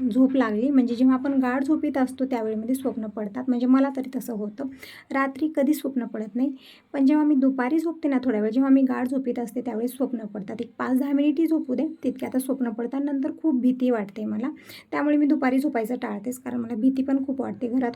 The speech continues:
कोणी राहत नाही आणि जेव्हा मला स्वप्न पडतं असं वाटतं मी तिथेच आहे, म्हणजे एक वेगळीच दुनिया, म्हणजे आता ह्या दुनियात नाही, मी दुसरीकडेच कुठेतरी आहे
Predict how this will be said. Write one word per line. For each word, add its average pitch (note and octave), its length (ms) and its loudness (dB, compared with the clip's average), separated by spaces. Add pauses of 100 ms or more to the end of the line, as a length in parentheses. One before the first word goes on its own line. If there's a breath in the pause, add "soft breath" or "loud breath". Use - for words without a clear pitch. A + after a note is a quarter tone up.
कोणी B3+ 180 2
राहत C#4+ 260 -6
नाही C4+ 280 2 (400 loud breath)
आणि B3+ 500 2 (100)
जेव्हा C#4 280 0
मला C#4+ 180 -2
स्वप्न C#4 280 -2
पडतं C4 260 0
असं C4 200 -2
वाटतं C#4 200 -4
मी C#4+ 140 2
तिथेच B3+ 340 0
आहे, A3 240 -4
म्हणजे A#3 300 -2
एक B3+ 140 -4
वेगळीच B3+ 300 4
दुनिया, A#3 420 2 (140)
म्हणजे A#3 220 -4
आता A3+ 180 -4
ह्या B3+ 160 0
दुनियात C4 320 2
नाही, C#4 160 0
मी A#3 100 0
दुसरीकडेच B3 540 -2
कुठेतरी A3 340 -6
आहे G#3+ 260 -6